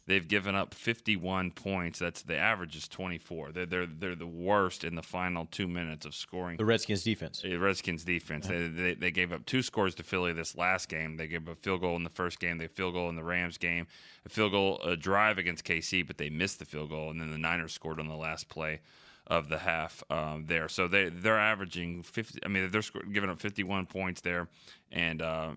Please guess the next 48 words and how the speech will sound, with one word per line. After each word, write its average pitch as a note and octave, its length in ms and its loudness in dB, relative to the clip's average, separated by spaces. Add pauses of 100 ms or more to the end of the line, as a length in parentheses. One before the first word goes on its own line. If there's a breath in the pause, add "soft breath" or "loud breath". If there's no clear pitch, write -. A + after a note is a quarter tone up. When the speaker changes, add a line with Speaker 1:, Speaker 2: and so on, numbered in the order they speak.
(140)
Speaker 1:
in, D#2 120 -4
in, D#2+ 200 -6
in D#2+ 200 -6
the D#2+ 60 -6
two-minute G2+ 520 2
defense, E2 420 -6
they're E2+ 180 0
also D#2+ 420 -2
the, D#2 300 -8
the D#2+ 80 -8
worst. D#2+ 400 -4
So, D2+ 220 -8 (320 soft breath)
uh, F#2+ 200 8 (560)
you A2 160 0
wonder C3+ 380 8
about A#2+ 300 6
that. A#2 280 6
You A2+ 120 4
know, G#2 220 4 (280)
l-, F2+ 140 -2
that G2+ 300 2
Dak's A2 340 6
really A2 260 2
good G2 480 4
at, E2+ 200 2
at D#2+ 420 -2
two-minute, G#2 480 4
and, E2+ 80 0
you F2 80 4
know, E2+ 100 0
Romo F#2+ 320 2
was F#2 140 0
really F#2 220 0
good F#2 180 -2
at F2 140 -2
it D#2 120 -6
too. F#2+ 220 2
The F2+ 160 0
Cowboys F2 380 -2
have F#2+ 200 2
something F2 320 -6
going F2+ 300 -2
there, E2+ 220 -4 (520 soft breath)
but E2 300 4 (480)
with, F2 120 -6 (140)
with - 120 -8
the - 80 -14
kicking F2+ 580 0